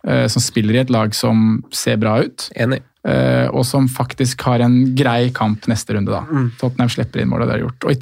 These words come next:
Speaker 1: tillegg så er greit at Antonio ikke har fått med seg så mye poeng de siste fire rundene, men han har likevel ganske gode stats. Det er
Speaker 2: Mm.
Speaker 1: kun fire spillere som er foran ham på skudd i boks, det er kun fire spillere som er foran ham på touch i seksten. Så,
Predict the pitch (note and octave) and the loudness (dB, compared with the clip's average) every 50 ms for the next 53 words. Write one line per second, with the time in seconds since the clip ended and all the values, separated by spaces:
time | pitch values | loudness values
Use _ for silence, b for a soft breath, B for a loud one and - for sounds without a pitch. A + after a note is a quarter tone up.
0 | - E3 B2+ A2+ A#2+ C3 B2+ - - A#2 A#2 A#2+ B2+ B2+ B B B B B B | 0 2 2 4 2 2 0 0 0 2 2 2 0 -2 B B B B B B
1 | B B - B2+ B2 B2+ C3 B2 C#3+ D3 B2+ B2+ B2 A#2+ A2+ - A#2 B2 B2 B2+ | B B 0 2 2 2 2 2 2 2 4 4 4 4 2 2 0 0 0 2
2 | A#2 A2 A2+ A2 A#2+ A2+ A2 A2 A2+ A2+ - _ _ _ - - A#2 A#2 B2 C3 | 2 2 2 4 4 4 4 2 2 -2 -4 _ _ _ 0 2 4 4 4 4
3 | C3+ B2 B2+ C#3 B2 - B2+ B2+ B2+ B2+ A#2+ A#2 A#2 C3 D#3 D#3+ C#3+ C#3+ C#3 B2+ | 4 2 0 0 0 0 2 2 4 4 4 4 4 4 4 2 2 2 2 2
4 | C3 C3+ C3 A#2+ B2 - C#3+ C3+ C3+ B2+ B2 B2+ - C3+ B2+ A#2+ A#2+ - C3+ A#2 | 4 4 2 2 0 0 0 0 0 0 -2 -2 -2 -2 -2 -2 0 0 0 2
5 | A2+ A#2+ B2 - D3+ D3 - - - - - - - - - C#3 C#3 C3+ - - | 2 0 0 -2 -2 -4 -4 -4 -8 -8 -10 -10 -6 -2 0 0 0 0 0 0
6 | C3 B2 B2 B2+ - B2 - A#2 - - B2 A2+ G#2+ G#2+ G#2+ - A#2+ A2+ G2+ A2 | 2 2 2 2 2 0 0 0 0 0 -2 0 0 0 0 0 0 0 0 2
7 | G#2+ G#2+ G#2+ G#2+ A2 - - - - A2 A2 A#2 - C#3 B2+ - - - B2+ A#2+ | 2 2 2 2 0 0 -2 -2 -2 0 0 0 0 0 -2 -4 -4 -2 -2 0
8 | - A#2 A#2 A2+ A#2+ A#2+ A#2 - - A#2 A2 A#2 A#2 - A#2+ A2+ A2 - A2+ A2 | 2 0 0 2 0 0 0 0 -2 -2 -2 -2 -2 -2 -2 -2 -2 0 0 0
9 | G#2+ G#2+ G#2+ A2 A2 A2 - A#2+ - - A#2+ - - A#2 - A#2+ A#2 A2+ - - | 2 2 2 2 0 0 -2 -4 -4 -4 -4 -4 -4 -2 -2 -2 -2 -2 -2 0
10 | C#3 E3+ F3 B B B B B B B B B B B - C3 | 0 0 0 B B B B B B B B B B B -2 0